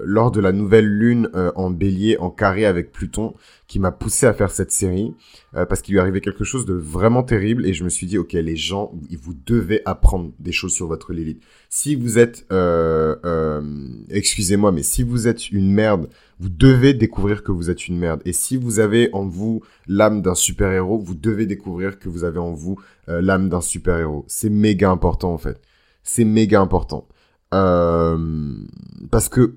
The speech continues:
quand on parle de Lilith, on est toujours à la fois le bourreau et la victime.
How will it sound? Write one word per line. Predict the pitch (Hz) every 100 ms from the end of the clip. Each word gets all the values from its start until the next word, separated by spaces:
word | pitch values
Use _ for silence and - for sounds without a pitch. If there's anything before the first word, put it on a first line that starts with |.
| - _
quand | - 139
on | 135
parle | 123 127
de | 117
Lilith, | 110 107 123 -
on | 117
est | 104 -
toujours | 127 120 131 -
à | 113
la | 113
fois | 113 - 113 107
le | 98 98
bourreau | 87 82 98 98 110 -
et | 107
la | 98
victime. | 90 87 - 92 80